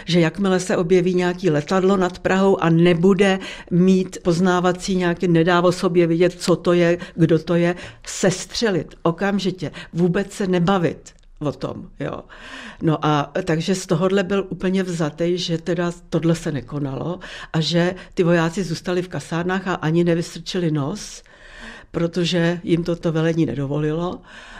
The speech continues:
A tady byl potom v těch prvních dnech zákaz vycházení po desáté hodině večer. A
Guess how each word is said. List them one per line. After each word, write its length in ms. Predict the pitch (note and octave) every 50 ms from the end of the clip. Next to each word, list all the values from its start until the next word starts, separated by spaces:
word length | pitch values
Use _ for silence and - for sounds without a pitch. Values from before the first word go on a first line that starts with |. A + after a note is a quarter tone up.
| - -
A 400 | - F3 F3 F3 E3+ E3+ - - - _ - - - - - - - -
tady 200 | - C#3+ E3 F3
byl 320 | F3 F3+ F#3 F#3 F3 E3+ -
potom 300 | - F3+ F3 F3+ F3 D#3+
v 60 | E3
těch 180 | - - F3 F3
prvních 440 | - F3 D#3+ D#3 F3 F3+ F3 E3+ -
dnech 480 | - F3+ E3 D#3 D3+ F3+ G3 - - - - - - - - - - - -
zákaz 500 | - D#3 - D#3 D#3 E3 - G3 G3 F#3+
vycházení 640 | F#3 F3+ E3+ E3+ - F3+ F3 F3 E3+ F#3 F#3+ F#3+ F#3+
po 140 | F#3 F#3 F3+
desáté 520 | E3 E3+ E3 - - E3 E3 E3 - F3+
hodině 340 | E3+ F3 E3+ F3 F3 F3 F3
večer. 580 | E3 E3+ E3+ E3+ - - F3 D3 C3+ C3 - - - - - - - - - - - - - - - -
A 380 | D#3+ D#3+ D#3 D#3 D#3 D#3 -